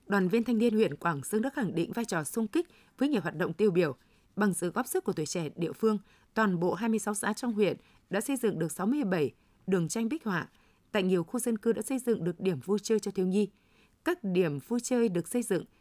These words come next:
cải tạo thân thiện với môi trường, với các sản phẩm như xích đu, cầu trượt, bập bênh, xà đơn, xà két, đu quay. Đến nay,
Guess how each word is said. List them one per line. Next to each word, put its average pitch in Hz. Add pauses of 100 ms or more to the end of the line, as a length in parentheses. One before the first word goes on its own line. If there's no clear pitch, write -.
(200)
cải 170
tạo 160 (100)
thân 240
thiện 196
với 233
môi 240
trường, 156 (320)
với -
các 339
sản 190
phẩm 151
như 190
xích 294
đu, 214
cầu 190
trượt, 165
bập 160
bênh, 208 (420)
xà 196
đơn, 208
xà 170
két, 285
đu 214
quay. 202 (440)
Đến 202
nay, 254